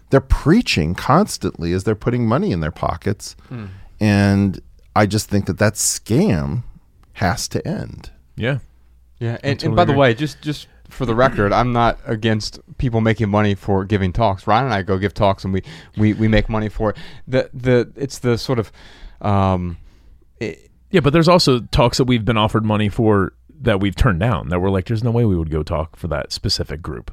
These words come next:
Speaker 2: R-, right, uh, and, but also, mm, what I'm talking, or if, like, if Joe Rogan makes five million dollars from doing a, a large concert, like, I would, s-,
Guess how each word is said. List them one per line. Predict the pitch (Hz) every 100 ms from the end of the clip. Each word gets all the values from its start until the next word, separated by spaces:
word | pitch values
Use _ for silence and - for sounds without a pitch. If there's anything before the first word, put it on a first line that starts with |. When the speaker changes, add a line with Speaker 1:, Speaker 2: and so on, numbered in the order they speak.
| -
Speaker 2:
R-, | 160
right, | 165 175 180 226 113 104
uh, | 170 151
and, | 170 160
but | 165
also, | 180 185 - 139 131 123
mm, | - - 147 143 147
what | 156 156
I'm | 160
talking, | 170 165 131 127
or | 165 180
if, | 147 151 -
like, | 151 139
if | 127
Joe | 117 156
Rogan | 151 135 185 170 123
makes | 113 -
five | - 113 113
million | 117 117 113 110
dollars | 107 107 110
from | - 113
doing | 117 113 110 104
a, | 101
a | 113
large | 110 110 113 -
concert, | 120 104 110 139 139
like, | 147
I | 143
would, | 160
s-, | 147